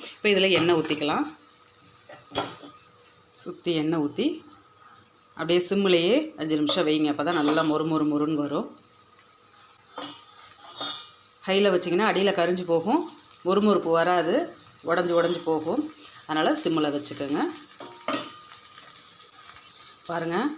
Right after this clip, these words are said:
நல்லா நொறுங்கி வந்திருக்கு. கொஞ்சம் ஹை, கொஞ்சம் சிம்முன்னு கொஞ்சம் மாத்தி மாத்தி வைங்க. இந்த ஓரம் அது மா-, கரெக்டா அதுவே எடுத்துட்டு வரும். அந்த மாதிரி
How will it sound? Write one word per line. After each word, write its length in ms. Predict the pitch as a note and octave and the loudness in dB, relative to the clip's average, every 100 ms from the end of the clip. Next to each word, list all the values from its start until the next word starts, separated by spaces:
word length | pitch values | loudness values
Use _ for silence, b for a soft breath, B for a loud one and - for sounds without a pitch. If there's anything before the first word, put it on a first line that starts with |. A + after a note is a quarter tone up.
| - | -12
நல்லா 340 | C#3+ D#3 E3 A#3+ - - - | -6 -4 0 -2 -2 -10 -6
நொறுங்கி 380 | D#3+ F3 F3 | 0 0 2
வந்திருக்கு. 380 | D#3+ D3 - G#3 D#4 B B - | 0 -2 -4 -2 -4 B B -4
கொஞ்சம் 300 | A3 A3+ G#3+ | 0 0 0
ஹை, 120 | G#3+ A#3+ C4 | 0 2 0
கொஞ்சம் 300 | G#3 F#3 F3+ | 0 -2 -4
சிம்முன்னு 360 | G#3+ G#3+ A#3+ D4+ | 0 2 2 2
கொஞ்சம் 220 | F#3+ E3 | 2 2
மாத்தி 200 | E3 E3+ | 0 0
மாத்தி 180 | E3+ E3+ | -2 0
வைங்க. 280 | E3 D#3+ D#3 D4+ B B | -2 0 0 -2 B B
இந்த 140 | - E3+ | 0 2
ஓரம் 320 | F3 G3 G#3+ | 6 6 6
அது 100 | E3+ | 4
மா-, 220 | D#3+ D#3+ D3+ - - | 4 2 0 -10 -2
கரெக்டா 340 | F3+ - F#3+ D#3+ | -2 2 2 4
அதுவே 240 | F3+ F#3+ E3+ | 4 4 4
எடுத்துட்டு 300 | F#3 G3 E3+ | 0 -2 0
வரும். 320 | D#3+ D#3+ C#4 D4 B B | 2 2 0 -4 B B
அந்த 160 | F3 | 0
மாதிரி 200 | F3 G3 | 2 4